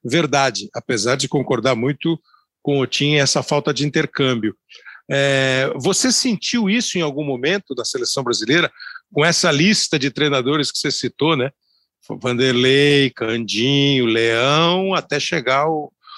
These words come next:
o Luiz Felipe e ir pra Copa. E hoje tá muito diferente, mesmo sem o saudável intercâmbio, porque pensa aí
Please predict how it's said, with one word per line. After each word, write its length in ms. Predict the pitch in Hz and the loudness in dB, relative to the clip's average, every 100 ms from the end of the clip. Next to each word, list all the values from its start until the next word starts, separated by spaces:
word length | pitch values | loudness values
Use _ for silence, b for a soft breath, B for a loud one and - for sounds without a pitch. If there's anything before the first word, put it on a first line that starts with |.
| B B | B B
o 100 | 135 | -2
Luiz 200 | 135 143 | 0 0
Felipe 420 | - 131 147 - | 0 2 0 0
e 100 | 165 | 0
ir 40 | 165 | 0
pra 180 | 170 170 | -2 -4
Copa. 500 | - 143 123 104 - B B B B B _ _ - | -2 -2 -2 -6 -10 B B B B B _ _ -2
E 140 | 165 | 2
hoje 220 | 202 214 190 | 2 0 -2
tá 120 | 190 | -2
muito 240 | 208 220 | -2 -2
diferente, 640 | 185 - 156 180 175 - - | -6 -2 0 0 -2 -6 -6
mesmo 480 | 143 208 233 180 175 | 0 2 2 0 -2
sem 400 | - 196 185 151 | -2 0 -2 -2
o 320 | 147 147 113 | -2 -2 -4
saudável 640 | - - 160 143 175 151 147 | -4 -2 -2 0 -2 0 -4
intercâmbio, 640 | - 135 - 202 160 104 - B B B _ | -4 -8 -4 -2 -2 -6 -10 B B B _
porque 220 | - - 156 | -10 -4 0
pensa 340 | 190 202 214 | 0 0 0
aí 300 | 180 139 | 2 0